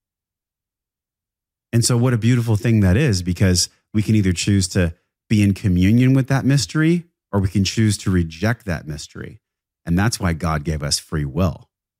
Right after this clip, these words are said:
Because if I have free will, then I have agency over the, the path and the course of my life. If everything, if we were in a video game and we actually didn't have the controller and we weren't able to control our character,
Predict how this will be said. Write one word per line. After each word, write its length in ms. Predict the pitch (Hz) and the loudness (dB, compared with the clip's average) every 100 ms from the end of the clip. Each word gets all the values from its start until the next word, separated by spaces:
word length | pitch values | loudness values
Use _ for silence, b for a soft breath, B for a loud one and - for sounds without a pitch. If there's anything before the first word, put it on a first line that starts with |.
| _ _ _ _ _ - | _ _ _ _ _ -8
Because 260 | 87 87 | -4 -4
if 100 | 85 | -4
I 100 | 98 | -2
have 160 | 104 85 | 0 0
free 260 | - 87 80 | -4 -4 -2
will, 360 | 85 127 92 | 0 0 0
then 180 | 82 80 | -2 -4
I 120 | 95 | -2
have 180 | 101 78 - | -2 -2 -2
agency 800 | 101 113 95 82 - 69 123 - _ _ _ 92 | 0 0 0 -2 -4 -8 -10 -12 _ _ _ -6
over 420 | 92 87 87 - | -4 -2 -4 -6
the, 200 | 101 90 _ | -10 -10 _
the 100 | - | -16
path 360 | - 80 98 92 | -8 -6 -4 -2
and 80 | |
the 40 | 90 | -4
course 320 | - 85 - | -2 -6 -4
of 120 | 104 | -4
my 100 | 113 | -4
life. 400 | 113 143 60 - _ _ _ _ _ _ _ _ _ - 117 | -4 -6 -10 -16 _ _ _ _ _ _ _ _ _ -6 -6
If 80 | - | -2
everything, 580 | 127 131 170 175 160 147 | -2 0 0 0 2 2
if 140 | 113 | 0
we 160 | 110 127 | 2 2
were 160 | 151 165 | 2 2
in 100 | 135 | 2
a 40 | |
video 340 | 95 92 117 131 | 2 2 2 2
game 400 | 151 165 180 175 _ _ _ - | 2 2 2 -2 _ _ _ 0
and 140 | 107 | 2
we 140 | 110 107 | 2 0
actually 420 | 107 - 127 110 | -4 -4 0 0
didn't 280 | 90 101 104 | 2 2 2
have 260 | 101 104 | 2 0
the 100 | 90 | 0
controller 760 | 90 90 76 - 73 90 139 151 _ _ - | -2 -4 -8 -6 -4 0 0 -2 _ _ -4
and 140 | 92 | 2
we 80 | 92 | 2
weren't 300 | 90 113 110 | 4 2 2
able 280 | 104 101 98 | 0 0 0
to 140 | 101 101 | -2 -2
control 400 | 95 - 92 90 | -2 2 0 2
our 100 | 80 | -2
character, 580 | - 123 113 - 73 | -2 -2 -2 -4 -8